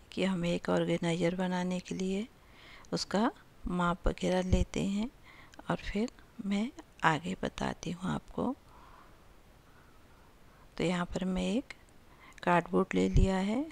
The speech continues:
और उसका माप ले रही हूँ। हमें जितना बड़ा ऑर्गेनाइजर बनाना है उसके हिसाब से हम यहाँ cardboard को काट लेंगे।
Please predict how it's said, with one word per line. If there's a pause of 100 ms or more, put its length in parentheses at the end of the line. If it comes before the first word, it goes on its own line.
(180)
और
उसका
माप
ले
रही
हूँ। (520)
हमें
जितना
बड़ा (200)
ऑर्गेनाइजर
बनाना
है
उसके
हिसाब
से
हम
यहाँ (520)
cardboard
को (140)
काट
लेंगे।